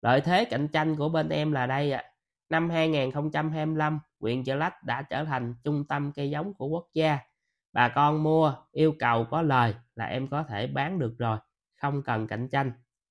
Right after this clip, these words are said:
Tới nơi bắt đầu em xuống cây ha. Tuy công việc vất vả nhưng được bà con tin tưởng ủng hộ em rất là vui.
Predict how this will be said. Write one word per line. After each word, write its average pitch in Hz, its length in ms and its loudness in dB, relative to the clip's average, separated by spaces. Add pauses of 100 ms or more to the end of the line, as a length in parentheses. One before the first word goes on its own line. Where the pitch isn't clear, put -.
(680)
Tới 165 160 4
nơi 151 380 6
bắt 156 180 -2
đầu 117 200 2
em 131 140 -2
xuống 165 340 -2
cây 151 240 0
ha. 160 160 -2 (680)
Tuy 165 200 8
công 156 300 0
việc 117 220 0
vất 170 140 -4 (100)
vả 117 380 2
nhưng 160 300 2
được 117 240 2
bà 117 160 0
con 139 420 -2
tin 151 240 0
tưởng 120 240 -2
ủng 165 160 -4
hộ 117 320 -4
em 143 220 -4
rất 170 220 -4
là 135 100 -6
vui. 147 320 4